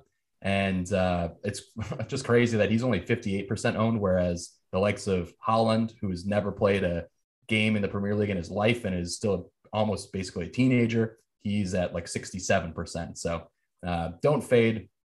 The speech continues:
Salah, get him in your squad. But if you are considering an alternative,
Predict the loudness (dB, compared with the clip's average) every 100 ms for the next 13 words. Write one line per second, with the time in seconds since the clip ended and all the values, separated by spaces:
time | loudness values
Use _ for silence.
0 | _ -4 2 4 4 2 2 2 2 -2
1 | -2 0 0 -2 -12 _ _ _ 0 0
2 | 0 -8 _ _ _ _ _ _ -4 2
3 | 6 8 8 6 4 4 4 4 2 2
4 | 2 2 0 -2